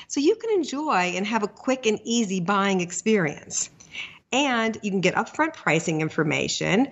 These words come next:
and see what other people paid for the car so you know what a fair price is and you can feel confident.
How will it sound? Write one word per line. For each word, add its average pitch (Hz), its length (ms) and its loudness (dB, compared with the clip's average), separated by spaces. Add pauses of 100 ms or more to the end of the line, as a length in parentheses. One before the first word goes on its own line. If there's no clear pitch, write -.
(240)
and 165 140 -2
see 196 180 2
what 156 260 -2
other 254 200 0
people 254 320 -2
paid 226 340 4
for 175 120 -2
the 165 80 -4
car 175 380 0
so 165 140 -4
you 175 300 -2
know 208 220 2
what 165 180 -4
a 151 40 -8
fair 202 340 -2
price 180 420 -2
is 175 240 0
and 214 160 0
you 262 80 2
can 277 180 -4
feel 262 160 0
confident. 247 680 -4